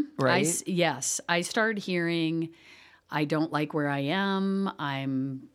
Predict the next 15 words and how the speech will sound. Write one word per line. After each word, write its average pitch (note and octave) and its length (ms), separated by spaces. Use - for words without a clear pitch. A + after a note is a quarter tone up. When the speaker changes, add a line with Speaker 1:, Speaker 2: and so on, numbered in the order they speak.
Speaker 1:
having D3+ 320
a C#3+ 40
tough C3+ 320
time. E3 600
I D#3+ 100
wanna D3+ 260
transfer, D#3 960
and D#3+ 160
I D3 60
wanna D3 240
do D3 160
it C#3 100
at C3 240
the C3 80
holidays." B2 680